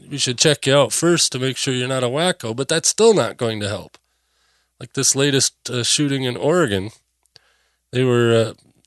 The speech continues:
after that, they're, they, you know, they've been pushing for, uh,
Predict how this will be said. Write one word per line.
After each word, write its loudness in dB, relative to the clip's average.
after -2
that, 0
they're, -4
they, -12
you -8
know, -2
they've -2
been -6
pushing -2
for, 0
uh, -2